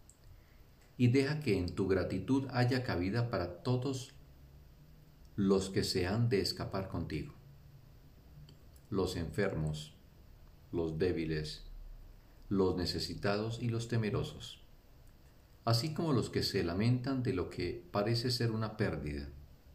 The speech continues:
los que sienten un aparente dolor y los que pasan frío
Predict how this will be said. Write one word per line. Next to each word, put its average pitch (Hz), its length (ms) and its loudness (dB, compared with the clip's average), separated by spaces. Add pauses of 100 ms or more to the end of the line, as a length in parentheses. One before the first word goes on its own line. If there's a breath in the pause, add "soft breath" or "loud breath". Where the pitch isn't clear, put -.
(420)
los 98 200 0
que 120 120 0
sienten 107 440 0
un 101 120 0
aparente 87 520 -2
dolor 101 500 0 (1000 loud breath)
y 139 100 2
los 143 200 0
que 143 80 0
pasan 131 480 0
frío 160 420 2